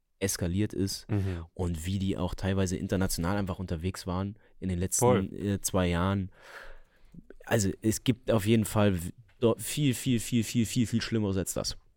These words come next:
Speaker 2: Ja.
Speaker 1: Punkt.
Speaker 2: Jetzt hoffe ich einfach nur, dass, äh, dass Freiburg wenigstens, oder was heißt wenigstens, aber dass sie einen, äh, richtig schönen Gegner in der, in der nächsten
Speaker 1: Im
Speaker 2: Runde
Speaker 1: Achtelfinale,
Speaker 2: bekommen.
Speaker 1: ja.
Speaker 2: Weil,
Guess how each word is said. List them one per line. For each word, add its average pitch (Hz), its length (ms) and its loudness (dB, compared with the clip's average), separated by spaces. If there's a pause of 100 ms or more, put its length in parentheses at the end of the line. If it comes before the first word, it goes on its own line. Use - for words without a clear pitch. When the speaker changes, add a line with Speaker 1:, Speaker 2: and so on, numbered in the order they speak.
Speaker 2:
Ja. - 120 -4 (400)
Speaker 1:
Punkt. 117 160 2
Speaker 2:
Jetzt - 160 0
hoffe 139 160 0
ich 147 120 -8
einfach 131 240 -2
nur, 127 260 0
dass, 117 300 -2
äh, - 40 -12
dass 107 480 0
Freiburg 107 400 -6
wenigstens, 104 540 -8 (400)
oder 80 160 -14
was 80 120 -12
heißt 85 160 -8
wenigstens, 113 360 0
aber 90 160 0
dass 104 180 4
sie 110 80 -2
einen, 101 400 2
äh, 95 280 2 (480)
richtig 117 260 -2
schönen 107 480 4 (340)
Gegner 101 460 4 (320)
in 92 180 -2
der, 87 480 2
in 95 120 -2
der 90 100 0
nächsten 92 280 -2
Speaker 1:
Im - 40 2
Speaker 2:
Runde 98 140 6
Speaker 1:
Achtelfinale, 101 460 4
Speaker 2:
bekommen. 95 40 6
Speaker 1:
ja. 123 220 6 (360)
Speaker 2:
Weil, 110 420 6